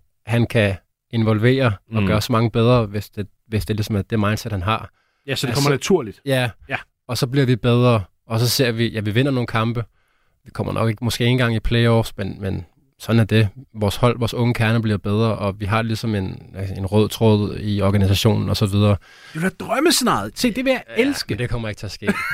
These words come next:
Speaker 1: kommer ikke til at ske.
Speaker 2: <laughs>
Speaker 1: Og jeg synes helt, som sagt, jeg har været kæmpe Harden-fan i lang tid, men man skal ikke tage ham. Og hvis
Speaker 2: Nej.
Speaker 1: Sixers kan komme afsted, eller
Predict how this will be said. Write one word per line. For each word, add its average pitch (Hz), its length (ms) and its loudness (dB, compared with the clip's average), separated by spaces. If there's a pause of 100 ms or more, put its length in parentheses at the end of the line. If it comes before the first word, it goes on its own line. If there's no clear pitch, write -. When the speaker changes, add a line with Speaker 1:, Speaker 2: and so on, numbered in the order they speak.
(120)
Speaker 1:
kommer 110 120 0
ikke 107 100 0
til - 240 -2
at 92 140 -2
ske. - 160 -10
Speaker 2:
<laughs> - 180 -8
Speaker 1:
Og 123 80 0
jeg 127 120 0
synes 147 280 -2
helt, 135 640 -4
som 143 120 -4
sagt, 139 220 0
jeg 127 180 -2
har 131 120 0
været 131 160 -2
kæmpe 135 260 -2
Harden-fan 120 400 -2
i 113 40 0
lang 117 200 0
tid, 123 180 -6
men 110 300 0 (1160)
man 117 160 0
skal - 180 -6
ikke 117 120 -2
tage 107 200 2
ham. 92 260 0
Og 113 140 -2
hvis 110 100 2
Speaker 2:
Nej. 104 60 4
Speaker 1:
Sixers 131 280 0
kan - 200 -6
komme 117 220 2
afsted, 127 440 2
eller 104 160 -2